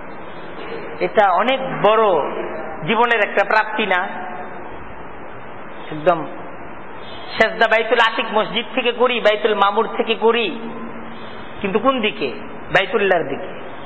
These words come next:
বাইতুল আতিকের কেবলাও বাইতুল্লাহ, বাইতুল মামুরের কেবলাও বাইতুল্লাহ। পৃথিবীর যত ইমাম আছে, সমস্ত ইমামদের কেবলা কি? বাইতুল্লাহ। যে একাকী নামাজ পড়ুক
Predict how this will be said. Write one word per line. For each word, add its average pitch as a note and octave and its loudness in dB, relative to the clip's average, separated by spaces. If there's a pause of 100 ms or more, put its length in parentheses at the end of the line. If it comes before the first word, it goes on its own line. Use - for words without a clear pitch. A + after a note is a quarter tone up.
(500)
বাইতুল G3+ 4
আতিকের A3 2
কেবলাও G#3 6 (560)
বাইতুল্লাহ, G3+ 6 (240)
বাইতুল F#3 4
মামুরের G3 4
কেবলাও G3+ 6 (440)
বাইতুল্লাহ। - 0 (1080)
পৃথিবীর D#4 2
যত D4 0
ইমাম B3+ 4
আছে, F3+ 0 (120)
সমস্ত G#3 2
ইমামদের A3 2
কেবলা G3+ 2
কি? C#3 -4 (160)
বাইতুল্লাহ। - -2 (1400)
যে B3 4 (260)
একাকী D4 4
নামাজ C4 6 (100)
পড়ুক A#3 8